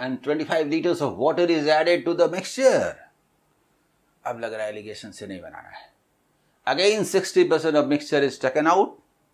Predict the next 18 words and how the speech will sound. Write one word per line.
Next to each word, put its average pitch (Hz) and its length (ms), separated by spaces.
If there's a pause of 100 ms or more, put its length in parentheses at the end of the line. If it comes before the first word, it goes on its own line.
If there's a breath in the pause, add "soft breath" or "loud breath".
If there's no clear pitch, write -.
(140)
Stop. - 560 (1400)
ये 98 120 (180)
purely 143 400
मिक्सचर - 380
का - 120
सवाल 71 360
है, - 160 (760)
not 151 360 (300)
allegation। 120 640 (1800)
चलिए 220 280
शुरू 151 300
करते - 300
हैं, - 160 (2250)
थोड़ा 254 160
ढंग 190 300
से 190 140
लिखते - 320
हैं - 240